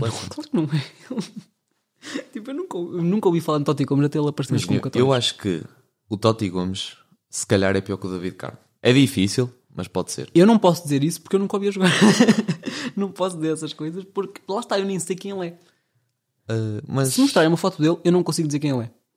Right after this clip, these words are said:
Speaker 2: Juro.
Speaker 1: Yeah,
Speaker 2: Mostra-me uma
Speaker 1: não, eu
Speaker 2: foto.
Speaker 1: também não sei.
Speaker 2: Mostra-me uma foto de Totti Gomes, eu, quem é este?
Speaker 1: Sim, se, a menos que seja com a camisola do Wolves, que eu vou chegar lá. Mas,
Speaker 2: Yeah.
Speaker 1: yeah, se não for, também não sei quem é.
Speaker 2: É bué à toa.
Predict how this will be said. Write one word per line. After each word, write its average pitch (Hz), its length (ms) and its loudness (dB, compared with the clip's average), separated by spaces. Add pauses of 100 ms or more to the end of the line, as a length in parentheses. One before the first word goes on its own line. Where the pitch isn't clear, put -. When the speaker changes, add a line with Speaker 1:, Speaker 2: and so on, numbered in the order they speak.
(240)
Speaker 2:
Juro. 131 340 -6
Speaker 1:
Yeah, 101 220 2
Speaker 2:
Mostra-me - 20 -6
uma - 40 -4
Speaker 1:
não, 85 80 0
eu 82 120 0
Speaker 2:
foto. - 80 -4
Speaker 1:
também 92 180 0
não 101 80 -2
sei. 165 140 -6
Speaker 2:
Mostra-me 170 220 0
uma 175 60 4
foto 165 140 0
de - 40 -4
Totti 151 180 0
Gomes, 156 200 0
eu, 110 80 -6
quem 160 200 -8
é - 40 -6 (100)
este? 117 140 -12
Speaker 1:
Sim, 170 140 -2
se, 185 280 4
a 104 100 4
menos 117 240 0
que - 80 -12
seja 107 160 -2
com 107 80 -8
a 98 60 -6
camisola 98 340 -4
do 98 100 -2
Wolves, 117 300 -4
que - 140 -16
eu 85 60 -8
vou 85 100 -10
chegar 92 240 -2
lá. 78 320 -4
Mas, - 80 -4
Speaker 2:
Yeah. 113 180 -4
Speaker 1:
yeah, 80 180 -4
se - 120 -8
não 90 120 -2
for, 85 300 -6
também 82 240 -10
não 82 80 -10
sei 82 160 -8
quem 85 200 -8
é. - 680 -20
Speaker 2:
É 107 40 -10
bué 101 260 -8
à 131 80 -6
toa. 123 280 -10